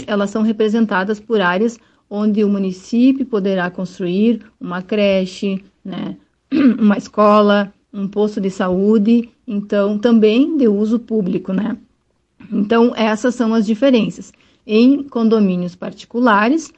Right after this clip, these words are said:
não existe esta obrigação, de acordo com a lei.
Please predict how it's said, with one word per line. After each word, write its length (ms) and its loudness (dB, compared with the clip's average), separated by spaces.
não 160 -2
existe 600 2
esta 360 -2
obrigação, 800 0
de 80 -2
acordo 380 -4
com 140 -6
a 60 -2
lei. 260 -4